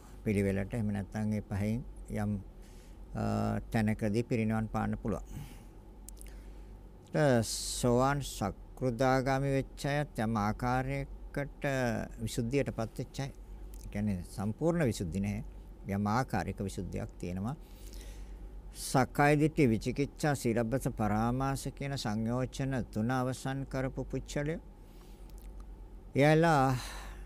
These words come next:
අවසන් කරපු කෙලෙස්ය. සක්කාය දිට්ඨි, විචිකිච්ඡා, සීලබ්බත පරාමාස. එයාලත් යම් පාරිශුද්ධ භාවයකට පත් වෙලා තියෙනවා. ඒ කියන්නේ සක්කාය දිට්ඨි නෑ.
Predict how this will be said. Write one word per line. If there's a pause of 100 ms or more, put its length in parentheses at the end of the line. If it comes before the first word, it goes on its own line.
(1800)
අවසන්
කරපු (460)
කෙලෙස්ය. (240)
සක්කාය
දිට්ඨි,
විචිකිච්ඡා,
සීලබ්බත
පරාමාස. (1080)
එයාලත්
යම් (760)
පාරිශුද්ධ
භාවයකට
පත්
වෙලා
තියෙනවා. (1000)
ඒ
කියන්නේ
සක්කාය
දිට්ඨි
නෑ.